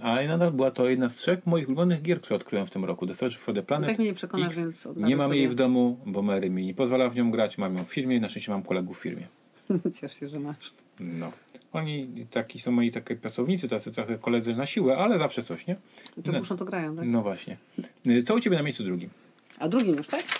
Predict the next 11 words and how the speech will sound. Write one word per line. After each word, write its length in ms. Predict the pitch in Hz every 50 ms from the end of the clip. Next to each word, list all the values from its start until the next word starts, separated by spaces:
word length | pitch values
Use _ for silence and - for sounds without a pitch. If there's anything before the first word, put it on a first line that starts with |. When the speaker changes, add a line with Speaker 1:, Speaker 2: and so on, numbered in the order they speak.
| - - - - - - -
Speaker 2:
Dobrze. 160 | 170 - 165 - - - - - - -
U 60 | 277
mnie 140 | 302 339 320
na 80 | 277 269
miejscu 280 | 262 262 247 - -
drugim 300 | 202 208 247 240 247 240
jest 160 | 226 214 - 233
Aquatica, 640 | - - 220 208 - - 170 - 185 165 175 180
ale 120 | - 214 220
to 100 | - 262
jest, 180 | 254 247 -